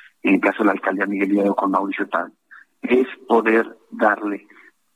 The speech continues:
un espacio a quien lo está solicitando, que está certificado, y que al final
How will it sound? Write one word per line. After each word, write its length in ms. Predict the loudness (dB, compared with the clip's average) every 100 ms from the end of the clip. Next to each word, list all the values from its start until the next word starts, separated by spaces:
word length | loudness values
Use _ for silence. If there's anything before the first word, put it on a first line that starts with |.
| _
un 180 | 2 4
espacio 580 | 4 2 -2 0 2 2
a 80 | -2
quien 260 | -2 0 0
lo 60 |
está 260 | -2 -2 -2
solicitando, 720 | 2 0 0 -2 -2 -2 -4 -2
que 80 |
está 200 | -2 -2 -2
certificado, 840 | -4 -2 -4 -2 -2 0 0 -4 _ _ _ -20 -16 -2 2
y 140 | 2
que 140 | 4
al 180 | 4 4
final 420 | 6 6 6 0